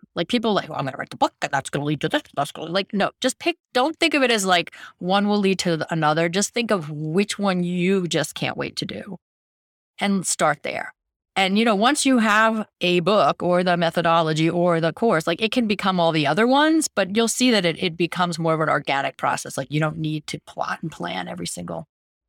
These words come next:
little thing. Just pick which way it'll get out in the world first. So it should be organic, because if it's gonna be something you're gonna stick with, it should be something that you're gonna enjoy doing.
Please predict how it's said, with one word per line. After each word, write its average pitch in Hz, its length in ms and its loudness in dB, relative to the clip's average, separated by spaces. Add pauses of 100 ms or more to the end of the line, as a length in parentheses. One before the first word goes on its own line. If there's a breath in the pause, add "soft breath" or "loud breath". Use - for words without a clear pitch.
(320)
little 165 220 0
thing. 160 260 -6
Just - 400 -6
pick 220 180 -2 (140)
which 185 260 0
way 185 120 2
it'll 165 120 2
get 156 100 0
out 147 140 0
in 147 100 -10
the 143 80 -8
world 131 220 -6
first. - 400 -10 (600)
So 311 160 4
it 311 120 2
should 392 280 2
be 330 120 6
organic, 214 560 2
because 202 260 0
if 214 180 0
it's 202 100 -4
gonna 240 160 -2
be 247 80 2
something 269 300 0
you're 233 100 2
gonna 190 160 0
stick - 320 -4
with, 147 240 -2
it 147 140 -4
should 151 100 -4
be 156 80 -2
something 160 400 -4
that 147 140 -2
you're 156 120 0
gonna 151 200 0
enjoy 147 500 -2
doing. 151 540 -2